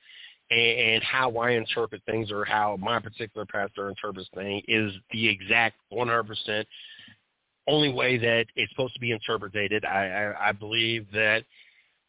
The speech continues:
there's a lot of things that are misinterpreted or mistaught in religions, but I, I believe that most of them,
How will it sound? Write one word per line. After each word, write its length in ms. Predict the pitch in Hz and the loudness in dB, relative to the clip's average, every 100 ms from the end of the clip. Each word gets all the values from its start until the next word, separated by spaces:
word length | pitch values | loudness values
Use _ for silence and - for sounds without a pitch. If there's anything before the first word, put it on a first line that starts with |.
| - | -2
there's 260 | 113 117 107 | 2 2 2
a 80 | |
lot 240 | 110 123 120 | 2 4 2
of 80 | 110 | 0
things 260 | 123 120 104 | 0 0 0
that 140 | 110 | 0
are 60 | 110 | 0
misinterpreted 960 | 117 120 117 - 120 110 110 113 113 101 | 0 -2 -6 -4 -4 -2 -2 0 -2 -4
or 260 | 104 101 | -4 -4
mistaught 840 | 104 113 117 - - - 110 110 - - - _ _ 110 | -2 0 0 -2 -6 0 2 0 -2 -10 -14 _ _ 0
in 340 | 110 107 107 | 2 2 0
religions, 640 | 110 110 117 110 110 113 101 | -2 0 0 0 -2 -4 -2
but 120 | 107 | 2
I, 220 | 110 107 92 | 4 4 4
I 140 | 107 | 0
believe 680 | 104 104 113 110 107 104 98 | 0 -2 -2 0 -2 -4 0
that 320 | 107 104 101 - - _ - - _ _ _ _ _ _ _ - | 4 4 2 -4 -12 _ -20 -20 _ _ _ _ _ _ _ -6
most 420 | 107 127 135 117 | 0 2 2 0
of 180 | 127 113 | 0 0
them, 320 | 113 110 98 | -2 -2 -6